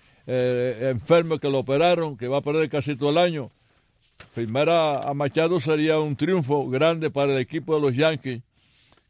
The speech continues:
que están, ellos tienen buena, no buena. No sé si ustedes no se pueden olvidar que fue segundo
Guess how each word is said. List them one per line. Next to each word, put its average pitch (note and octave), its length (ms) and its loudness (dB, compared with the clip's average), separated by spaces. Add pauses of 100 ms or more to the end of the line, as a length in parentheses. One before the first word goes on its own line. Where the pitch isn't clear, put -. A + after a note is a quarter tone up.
que A2+ 120 -10
están, C#3+ 580 -4 (360)
ellos E3+ 280 2
tienen F3 280 0
buena, D#3+ 280 0
no E3+ 140 2
buena. D3 340 -2 (260)
No F#2 160 -14
sé B2 200 -6
si E3 120 -8
ustedes C#3+ 500 0 (420)
no A2+ 140 -6
se C3 120 -2
pueden D3 300 0
olvidar D#3 480 2
que D3+ 140 -6
fue C#3 280 -4
segundo D3 760 -2